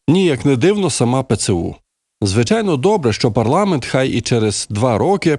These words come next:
з великими зусиллями ухвалив законопроєкт про захист конституційного ладу у сфері діяльності релігійних організацій,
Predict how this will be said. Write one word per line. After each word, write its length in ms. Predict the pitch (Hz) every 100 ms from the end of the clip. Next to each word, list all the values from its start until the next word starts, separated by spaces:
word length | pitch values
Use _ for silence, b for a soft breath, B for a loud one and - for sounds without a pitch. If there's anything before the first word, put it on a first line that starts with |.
| -
з 80 | 107
великими 420 | 120 156 - 117
зусиллями 640 | 104 110 - 202 190 156 147
ухвалив 520 | 131 - 117 123 160
законопроєкт 640 | 120 117 110 - 123 147 -
про 180 | 113
захист 440 | 98 131 131 135 -
конституційного 920 | 123 113 - 113 113 151 127 104 101
ладу 420 | 113 175 151 147 -
у 80 |
сфері 340 | - 139 147 123
діяльності 640 | 98 101 127 131 110 120
релігійних 580 | 104 101 95 123 107 -
організацій, 720 | 87 101 98 92 71 - -